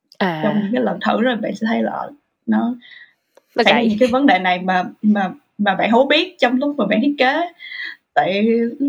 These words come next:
Speaker 2: mà bạn thiết kế thì nó là cái ý tưởng trong đầu bạn á, thì bạn thấy là nó quá hoàn hảo rồi. <laughs> Dĩ nhiên là nó sẽ hoạt động được, nhưng mà khi mà bạn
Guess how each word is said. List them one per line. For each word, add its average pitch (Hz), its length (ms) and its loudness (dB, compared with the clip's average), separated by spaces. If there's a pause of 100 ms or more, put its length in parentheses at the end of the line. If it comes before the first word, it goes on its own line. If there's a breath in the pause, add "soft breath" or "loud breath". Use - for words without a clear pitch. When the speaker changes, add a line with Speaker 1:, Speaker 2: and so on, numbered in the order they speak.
Speaker 2:
mà 214 60 0
bạn 196 220 0
thiết - 140 -6
kế 247 280 0
thì 202 320 -2
nó 247 140 2
là 214 180 0
cái 269 80 2
ý 277 160 -4
tưởng 262 260 0
trong 240 140 0
đầu 196 160 -2
bạn 208 260 0
á, 214 100 0 (100)
thì 220 100 0
bạn 202 280 -4
thấy 277 120 0
là 220 280 0
nó 254 120 0
quá 285 180 -2
hoàn 220 160 0
hảo 214 320 0
rồi. 214 160 0 (120)
<laughs> - 440 -6
Dĩ 233 80 4
nhiên 269 180 4
là 240 80 2
nó 247 80 2
sẽ 285 120 0
hoạt 240 120 2
động 208 140 2
được, 202 200 2
nhưng 233 160 2
mà 202 240 -2
khi 254 120 0
mà 220 60 -2
bạn 185 220 -2